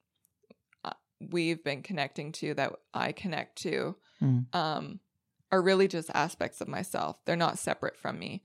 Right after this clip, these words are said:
Speaker 1: The only reason why I'm able to connect with them is because they're existing within me.
Speaker 2: So you, you think Kryon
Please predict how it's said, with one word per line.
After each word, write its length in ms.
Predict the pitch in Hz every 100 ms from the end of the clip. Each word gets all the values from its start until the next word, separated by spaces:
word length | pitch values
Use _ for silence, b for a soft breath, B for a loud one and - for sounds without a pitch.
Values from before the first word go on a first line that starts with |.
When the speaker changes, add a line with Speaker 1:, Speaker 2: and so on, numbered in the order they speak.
| _ _
Speaker 1:
The 100 | 185
only 200 | 185 180
reason 320 | 170 165 165
why 160 | 160 165
I'm 120 | 160
able 320 | 160 175 160 160
to 100 | 185
connect 400 | - 156 160 -
with 140 | 175
them 120 | 180
is 140 | 185 170
because 300 | 156 175 -
they're 140 | 156
existing 500 | 151 151 147 - 151
within 300 | 143 - -
me. 240 | 113 - 196 _ b b b
Speaker 2:
So 200 | - 156
you, 280 | 143 135 156 - _ _ -
you 260 | 143 147
think 360 | 147 151 139 127 _ -
Kryon 800 | - 151 147 147 139 135 131